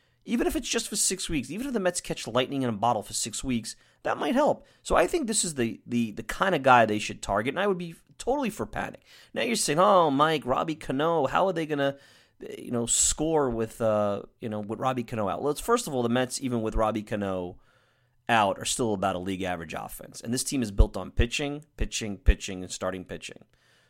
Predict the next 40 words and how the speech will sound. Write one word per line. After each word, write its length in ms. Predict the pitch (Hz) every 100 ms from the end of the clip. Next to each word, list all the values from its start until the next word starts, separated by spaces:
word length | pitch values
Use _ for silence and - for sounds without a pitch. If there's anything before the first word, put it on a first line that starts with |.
| -
So 420 | - 110 101 98
we're 80 | -
not 160 | 139 147
expecting 420 | 147 - - 117
them 100 | 107
to 100 | 104
be, 460 | 98 101 95 95 95 _ _ _ _ _ -
uh, 100 | -
the 80 | -
Colorado 520 | - 123 107 101 98
Rockies 420 | 95 92 - 95 -
circa 300 | 110 95 90
nineteen 340 | 92 90 98
ninety-eight, 420 | 90 90 85 82
nineteen 300 | 80 82 85
ninety-nine. 460 | 73 73 69 50 52
We 80 | 87
don't 160 | -
expect 400 | - - 117 -
that. 200 | - - _ _ - _ _ _ _ _ -
Also, 340 | 226 277 254
let's 240 | 180 175 180
not 180 | 160
get 140 | 120 -
crazy 320 | - 110 107
about 260 | 98 90 -
Cano. 400 | 101 90 - - - -
Yes, 320 | 139 131 -
he 80 | 123
was 180 | 113 107
nine 280 | 117 127
for 160 | 120 117
his 120 | 104
last 240 | 113 110 -
fifteen, 380 | 107 - 117
I 80 | 107
believe, 500 | 104 101 107 104 113
leading 260 | 107 101 104
into 220 | 101 104
the, 300 | 98 98